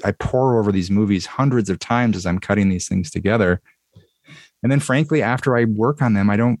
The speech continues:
usually watch them very much afterwards. So it is the end of a relationship in some ways for me. It's like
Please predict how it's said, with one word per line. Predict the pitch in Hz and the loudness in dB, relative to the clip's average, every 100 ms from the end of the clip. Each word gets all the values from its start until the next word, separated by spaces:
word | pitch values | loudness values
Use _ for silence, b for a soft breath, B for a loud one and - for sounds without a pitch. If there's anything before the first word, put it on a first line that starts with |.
| _ | _
usually | 120 113 117 | -2 0 2
watch | 117 113 143 - | 2 2 0 0
them | 101 | 0
very | 92 87 | 0 0
much | 82 87 87 | 0 -2 -4
afterwards. | 90 - 95 90 82 - | -4 -4 -4 -4 -6 -6
So | - 95 | 0 2
it | 98 | 2
is | 117 | 0
the | 113 104 | 0 0
end | 98 107 | 2 0
of | 107 | 2
a | |
relationship | 104 95 101 - 127 - - | 2 2 0 0 -2 -2 -2
in | 90 | -4
some | - 87 | -4 -2
ways | 85 82 | -2 -4
for | - 90 | -6 -4
me. | 87 | -2
It's | 85 - | -2 0
like | 90 90 | -2 -2